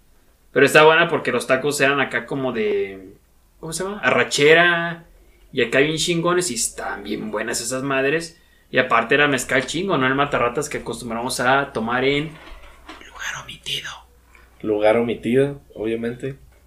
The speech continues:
Speaker 1: No, ya saben, ya sabes quién eres, Arrabal.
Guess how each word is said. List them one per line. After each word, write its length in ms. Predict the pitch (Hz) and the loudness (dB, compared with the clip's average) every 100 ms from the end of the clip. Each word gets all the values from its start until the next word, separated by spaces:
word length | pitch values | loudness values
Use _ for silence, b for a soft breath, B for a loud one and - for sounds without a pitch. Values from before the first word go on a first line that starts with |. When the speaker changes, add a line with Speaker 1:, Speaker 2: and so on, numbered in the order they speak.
| _ _ _ | _ _ _
Speaker 1:
No, 140 | 110 120 | 2 4
ya 120 | 131 | 4
saben, 320 | 135 139 131 | 2 0 0
ya 100 | 135 | -2
sabes 300 | 127 139 139 | 0 0 0
quién 180 | 147 127 | -4 -4
eres, 420 | 120 113 - - - | -4 -6 -8 -16 -12
Arrabal. 540 | 113 104 107 110 - | -8 -6 -6 -8 -12